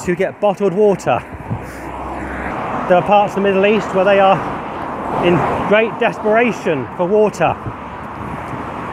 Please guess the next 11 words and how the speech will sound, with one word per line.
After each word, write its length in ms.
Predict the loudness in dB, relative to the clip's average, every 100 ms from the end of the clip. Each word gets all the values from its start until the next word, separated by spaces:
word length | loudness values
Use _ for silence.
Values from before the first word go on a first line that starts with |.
| -8 -8 -6 -8 -8 -8 0
So 100 | 2
for 80 | 4
those 180 | 4 6
of 60 |
us 120 | 4 2
in 60 |
the 80 | 2
West 400 | 4 2 0 -2
which 180 | -2 0
have 180 | 0 2
access 400 | 2 0 0